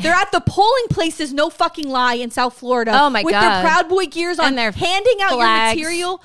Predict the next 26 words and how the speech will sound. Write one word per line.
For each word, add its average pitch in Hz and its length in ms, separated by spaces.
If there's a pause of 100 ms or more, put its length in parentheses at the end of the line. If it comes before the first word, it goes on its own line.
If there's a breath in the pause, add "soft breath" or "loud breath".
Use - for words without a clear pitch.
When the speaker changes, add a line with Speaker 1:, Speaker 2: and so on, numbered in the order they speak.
Speaker 2:
Yeah. - 120
Speaker 1:
going 359 240
door 359 180
to 349 80
door 311 260
in, 285 340
in 269 120
Hialeah, 302 600
handing 285 280
out 269 100
your 269 80
material. 285 560 (380 loud breath)
If 262 240
that's 330 380
who 403 160
you're 339 180
associating 320 500
with, 269 180 (140 loud breath)
you 269 160
deeply 349 500
need 302 240
to 320 80
consider 254 480
what 226 240
you're 214 120
doing. 185 460